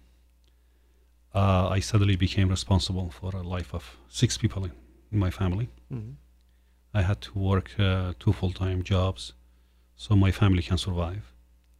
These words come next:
Speaker 1: Um, nothing like the dream that I used to have.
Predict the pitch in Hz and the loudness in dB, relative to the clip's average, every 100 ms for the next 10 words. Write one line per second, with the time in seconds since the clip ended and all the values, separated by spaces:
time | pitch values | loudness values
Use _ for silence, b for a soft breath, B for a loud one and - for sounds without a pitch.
0 | _ _ _ _ _ _ _ _ _ _ | _ _ _ _ _ _ _ _ _ _
1 | _ _ 107 98 95 90 90 87 87 87 | _ _ -6 -4 -4 -4 -6 -8 -10 -14
2 | - _ _ _ _ _ _ _ _ _ | -20 _ _ _ _ _ _ _ _ _
3 | _ - 92 110 - 143 135 117 107 117 | _ -4 -2 -2 -2 -2 -2 -4 -2 0
4 | 113 98 87 87 87 - 85 90 - | 0 -2 -8 -12 -12 -14 -14 -14 -18